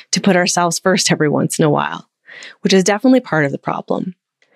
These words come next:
But my colleague also mentioned how,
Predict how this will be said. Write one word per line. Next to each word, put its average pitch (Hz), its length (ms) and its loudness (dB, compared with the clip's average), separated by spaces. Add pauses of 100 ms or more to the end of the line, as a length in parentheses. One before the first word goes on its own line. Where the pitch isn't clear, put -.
(320)
But 208 100 2
my 233 120 4
colleague 339 460 2
also 202 280 2
mentioned 160 720 2
how, 160 500 0